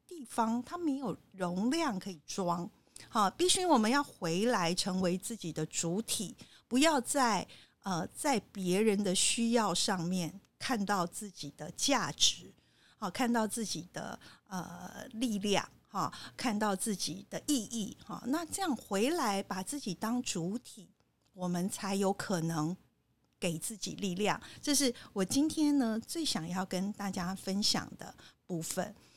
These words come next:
那，呃，其实我也很想要用，呃，那个萨提尔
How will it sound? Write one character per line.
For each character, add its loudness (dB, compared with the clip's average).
那， 2
呃， 2
其 0
实 4
我 4
也 4
很 0
想 0
要 2
用， 2
呃， -4
那 -6
个 -4
萨 0
提 -2
尔 0